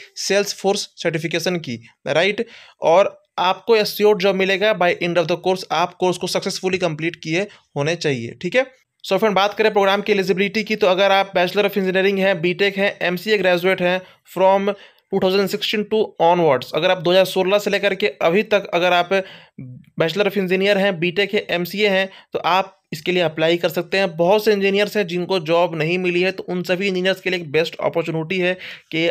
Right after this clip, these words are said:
आप अपना करियर फिर से स्टार्ट कर सकते हैं, ठीक है। आपके फ्रेंड परसेंटेज होने चाहिए टेंथ, ट्वेल्थ and graduation में सिक्सटी परसेंट and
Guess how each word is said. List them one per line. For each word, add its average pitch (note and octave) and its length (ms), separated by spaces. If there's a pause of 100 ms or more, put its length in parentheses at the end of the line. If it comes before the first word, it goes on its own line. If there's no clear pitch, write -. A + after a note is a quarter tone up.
(120)
आप D#3 440
अपना D#3 220
करियर D#3+ 320
फिर E3 160
से E3 140
स्टार्ट D3+ 360
कर D3+ 140
सकते D3 380
हैं, C#3 220 (360)
ठीक E3+ 140
है। G3 140 (280)
आपके E3+ 260
फ्रेंड A3 180
परसेंटेज G3+ 340
होने G3+ 180
चाहिए G3+ 300
टेंथ, G3+ 280
ट्वेल्थ G3 320
and F3+ 160
graduation F3 360
में F#3 140
सिक्सटी F#3 360
परसेंट F3 380
and F3 120